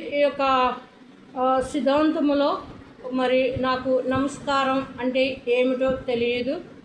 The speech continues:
ఏదేమైనప్పటికీ కూడా మరి ఆఖరి యొక్క దేవుని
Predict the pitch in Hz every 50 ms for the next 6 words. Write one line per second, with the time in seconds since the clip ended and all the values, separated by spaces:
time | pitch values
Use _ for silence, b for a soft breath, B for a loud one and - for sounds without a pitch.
0 | - - - - - - - - - 262 269 277 269 285 285 277 277 262 262 262
1 | 262 254 254 254 254 247 240 247 240 233 254 254 285 311 320 - - - - -
2 | - - - - - - - - - - - - - - - - - 254 254 262
3 | 269 262 262 233 - - - - - - 226 233 247 269 294 294 269 311 311 311
4 | 302 294 285 285 - 269 240 - - - - - - - - - - - - 226
5 | 196 233 240 254 269 269 277 269 269 254 -